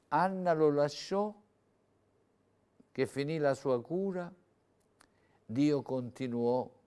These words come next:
con il sommo sacerdote. E così, finito il compito di Anna,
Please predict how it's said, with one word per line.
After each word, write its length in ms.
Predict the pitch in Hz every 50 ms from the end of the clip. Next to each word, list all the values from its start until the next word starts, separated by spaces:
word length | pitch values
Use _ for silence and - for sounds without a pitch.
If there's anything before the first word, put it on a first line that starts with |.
| _ _ _ _ _ _ _ _ _
con 680 | - 131 139 143 143 147 147 147 143 135 135 139 - - _ _ _ _ _ _ _ _ _ _ _ _ _ _ _ _ _ _ _ _ _ _ _ _ _ _ _ _ _ _ _ _ _ _ _ _ _ _ _ _ _ _ _
il 140 | - 127 117
sommo 460 | - - - 139 131 127 120 120 120
sacerdote. 880 | 110 - 117 107 101 - - 107 101 92 92 98 98 107 - - _ _ _ _ _ _ _ _ _ _ _ _ _ _ _ _ _ _ _ _ _ _ _ _ _ _
E 160 | - 113 110
così, 580 | - - 156 139 - 170 196 190 175 160 - - _ _ _ _ _ _ _ _ _ _ _ _ _ _ _ _ _ _ _ _ _ _ _
finito 480 | - - - 147 165 185 202 190 160 185
il 140 | 180 165 -
compito 580 | - 208 202 208 202 180 170 160 131 143 147
di 180 | 135 127 139 151
Anna, 480 | 165 180 190 185 180 175 175 175 -